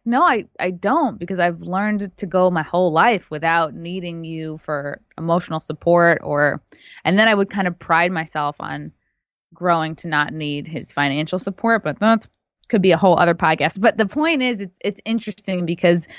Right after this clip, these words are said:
be-, what I was imprinted with from my dad was a l-, little bit like, I did kind of grow up to be a little bit afraid of men because he, he would spank, you know, like, and, and that's what a lot of baby boomers would do. It's like, you get in trouble. And I would just,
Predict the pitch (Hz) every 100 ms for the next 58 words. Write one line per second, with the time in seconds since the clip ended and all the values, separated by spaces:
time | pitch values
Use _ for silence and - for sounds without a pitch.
0 | - - - - - - - - 175 -
1 | - 180 220 233 208 202 214 214 190 185
2 | 175 175 - 170 156 156 156 147 170 202
3 | 190 165 160 147 _ _ - 160 156 160
4 | - 151 151 - - _ _ _ _ _
5 | _ _ _ _ - 208 190 208 233 185
6 | 175 175 170 170 165 160 170 175 175 180
7 | - 170 165 165 160 160 147 143 151 165
8 | 151 - 175 170 170 - 214 247 - -
9 | 180 160 151 156 - - 170 143 139 -
10 | 107 160 - - 82 - 139 156 - 165
11 | 170 175 170 160 170 165 170 170 170 147
12 | 226 185 139 139 147 139 147 180 - 147
13 | 143 151 143 - 151 175 202 175 180 -
14 | -